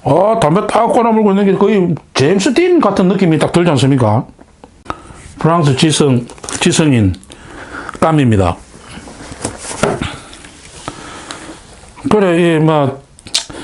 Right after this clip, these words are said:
대충 이 작가 소개는 요만큼 하고, 다음 시간에 시지퍼스 신화에, 까미가 쓴 시지퍼스 신화에 대해서 제가 이야기하도록 하겠습니다.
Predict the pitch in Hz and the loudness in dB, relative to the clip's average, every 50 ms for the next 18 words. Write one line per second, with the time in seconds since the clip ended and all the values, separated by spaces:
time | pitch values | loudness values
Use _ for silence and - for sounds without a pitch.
0 | - - - - 139 - - - 190 190 185 180 165 - 180 185 190 196 185 208 | -18 -6 -2 -2 0 2 2 0 2 2 2 0 2 0 0 0 2 0 2 0
1 | 180 170 160 147 135 131 139 151 180 - 190 147 107 - 135 151 135 117 107 98 | 2 2 2 2 2 2 2 2 2 2 0 2 2 2 2 2 2 2 0 -2
2 | 95 - - _ _ _ _ _ _ _ - - - - - - - - - - | -4 -8 -16 _ _ _ _ _ _ _ -20 -20 -20 -20 -20 -20 -20 -20 -20 -20
3 | - - 180 185 190 180 147 - 156 151 147 165 185 202 226 226 - - - - | -4 -2 0 2 2 2 2 2 2 2 2 2 0 0 -2 -6 -10 -16 -20 -20
4 | - - - - - - - _ _ _ _ _ _ _ - - - - - - | -20 -20 -20 -20 -20 -20 -20 _ _ _ _ _ _ _ -20 -20 -20 -20 -20 -14
5 | - - - - 151 143 151 147 160 143 139 127 - - 139 131 135 135 123 110 | -8 -4 -2 0 0 2 2 2 2 2 2 0 2 2 2 2 2 2 0 0
6 | 123 - - - - _ _ - _ - - 160 156 151 147 131 139 135 131 - | -2 -4 -8 -16 -20 _ _ -20 _ -2 0 2 2 2 2 2 2 0 0 0
7 | 156 139 131 131 - - 135 127 139 - 165 131 131 110 - - 120 135 139 123 | 2 2 2 0 0 0 0 0 2 0 0 0 0 0 0 0 2 2 2 2
8 | 117 113 104 - 143 135 139 135 - - - - - - - - - 113 113 117 | 2 0 0 0 0 0 0 -4 -8 -16 -20 -20 -20 -20 -6 -2 0 2 2 2
9 | 110 107 - - - - 113 123 123 127 120 127 110 - 107 110 117 110 92 92 | 0 -2 -4 -8 -6 -2 0 2 2 2 2 0 0 0 0 0 0 0 0 0
10 | 98 104 104 - - 107 101 98 95 90 85 | 0 0 0 0 0 0 0 0 -2 -2 -4